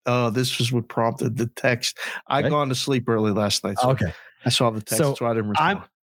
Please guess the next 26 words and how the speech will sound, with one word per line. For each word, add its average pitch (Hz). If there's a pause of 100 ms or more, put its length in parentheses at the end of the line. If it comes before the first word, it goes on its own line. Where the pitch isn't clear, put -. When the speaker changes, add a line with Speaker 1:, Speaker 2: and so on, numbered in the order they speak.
(120)
Speaker 2:
I'm 151
scrolling 190
through, 165 (100)
looking 175
at 170
all 147
these. 160
I've 147
been 127
watching 175
Alabama, 143
Texas 113
for 98 (500)
literally 185
two 175
months 131
now, 101
going, 98
"Okay, 120
when 117
am 139
I 131
gonna 123
fire 113
on 110
this? 104